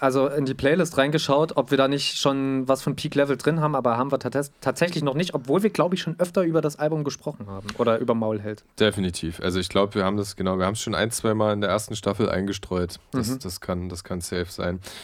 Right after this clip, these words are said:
Speaker 2: Das ist so lustig, ich hab echt so nach, äh, knapp einer Stunde gedacht, ähm, das fühlt sich jetzt so rund an.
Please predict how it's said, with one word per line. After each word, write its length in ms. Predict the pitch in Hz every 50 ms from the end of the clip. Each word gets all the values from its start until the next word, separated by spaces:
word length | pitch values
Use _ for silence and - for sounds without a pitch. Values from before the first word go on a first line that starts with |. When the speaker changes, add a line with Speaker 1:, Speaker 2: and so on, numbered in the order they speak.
| - - - - - - -
Speaker 2:
Das 140 | - 92 92
ist 160 | 110 104 -
so 120 | - 131 131
lustig, 460 | 127 143 151 - - 147 135 123 -
ich 120 | 117 -
hab 160 | 123 113 - -
echt 220 | 123 120 - -
so 160 | - 131 123 123
nach, 300 | 123 120 113 113 - 131
äh, 400 | 95 107 110 110 107 107 107 101
knapp 320 | - - 113 120 123 -
einer 240 | - 113 117 120 113
Stunde 320 | - - 147 156 185 180 143
gedacht, 400 | 147 127 135 135 135 - - - - 92
ähm, 380 | 110 110 110 107 107 107 107 104 - - - - - - _
das 160 | - 101 -
fühlt 160 | - - 131 -
sich 140 | 143 120
jetzt 160 | 127 120 123 -
so 80 | 120 104
rund 380 | 90 110 135 175 190 - -
an. 280 | 98 104 107 127 170